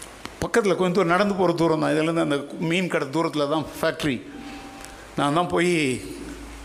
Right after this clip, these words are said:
டெய்லி திறக்கணும். திறந்து எல்லாம் ரெடி பண்ணி, so வேலைக்காரங்களாம் வந்துட்டுருக்காங்க. நான் வேகமா போய்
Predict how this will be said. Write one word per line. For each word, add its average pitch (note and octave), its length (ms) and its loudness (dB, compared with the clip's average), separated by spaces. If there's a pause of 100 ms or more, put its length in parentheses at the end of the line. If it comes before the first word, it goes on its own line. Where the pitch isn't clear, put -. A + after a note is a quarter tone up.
(220)
டெய்லி E3+ 280 2
திறக்கணும். D#3 460 0 (580)
திறந்து E3+ 300 0
எல்லாம் D#3+ 180 2
ரெடி D3+ 200 0
பண்ணி, D3+ 420 0 (1400)
so G3+ 280 2
வேலைக்காரங்களாம் F#3+ 600 2
வந்துட்டுருக்காங்க. F#3 360 0
நான் E3 160 2
வேகமா D#3+ 360 2
போய் C#3+ 320 0